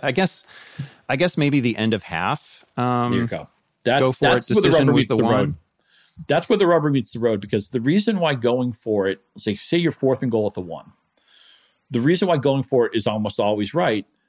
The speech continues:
Speaker 2: is because if you don't make it, you have pinned your opponent at the one yard
Speaker 1: Right.
Speaker 2: line. Now, at the end of a half, it's possible there's not enough time left for you to get the advantage of, you don't get
Speaker 1: Right.
Speaker 2: the field position equity 'cause the half's going to end.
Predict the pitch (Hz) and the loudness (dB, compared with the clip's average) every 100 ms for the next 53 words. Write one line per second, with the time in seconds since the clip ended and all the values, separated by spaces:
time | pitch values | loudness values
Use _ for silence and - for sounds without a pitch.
0 | _ _ - 113 - 127 135 113 107 131 | _ _ -6 -4 -4 -2 -2 -2 -2 0
1 | 113 175 180 113 - 117 104 110 - 147 | 0 0 0 -2 -2 -4 -2 -4 -2 -2
2 | 135 120 113 - 113 107 90 87 98 87 | 0 0 -2 -2 -2 -2 -4 -6 -6 -4
3 | 90 113 147 120 85 82 110 117 113 143 | 0 0 0 -2 -6 -6 -2 -2 -2 -2
4 | 151 170 185 131 117 - 180 113 101 - | 0 0 2 0 -2 -2 -4 -2 -6 -12
5 | _ _ _ _ _ 131 - - 151 165 | _ _ _ _ _ -4 -4 -2 -2 0
6 | 147 123 110 123 123 117 - - 165 165 | 0 0 0 -2 -4 -4 -6 -4 -2 0
7 | 107 - - 113 117 104 131 - 127 98 | -2 -2 -4 -2 -2 0 -2 -2 -2 -2
8 | 110 123 120 110 98 143 143 107 76 - | 0 -2 -2 -4 -2 0 2 2 0 0
9 | 147 143 127 - 117 98 110 101 95 107 | -2 0 -6 -4 -4 -2 -2 -2 -6 -6
10 | 127 175 - 104 90 85 90 82 80 | -4 -4 -4 -4 -4 -6 -8 -10 -14